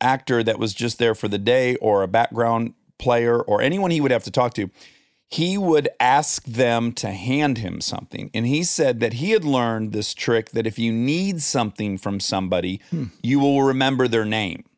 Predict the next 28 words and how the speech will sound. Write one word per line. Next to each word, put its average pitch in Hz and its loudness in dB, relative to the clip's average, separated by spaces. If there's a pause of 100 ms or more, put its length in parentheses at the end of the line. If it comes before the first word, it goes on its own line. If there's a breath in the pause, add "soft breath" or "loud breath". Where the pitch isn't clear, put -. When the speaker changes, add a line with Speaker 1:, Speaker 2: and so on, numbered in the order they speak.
(300)
Speaker 1:
And 165 2
I 185 2
tried 233 2
that 156 2
trick 135 -2
in 123 0
real 117 2
life. 104 0
And 151 0
I 165 2
also 226 2
just 147 -2
went 143 -2
through 135 -2
historically, 135 0
when 123 2
I'm 156 2
there 170 2
as 123 -2
an 117 -2
actor, 131 0
I 117 4
actually 143 0
don't 127 0
need 113 0
anything 160 -2
from 175 -2
anybody. 180 0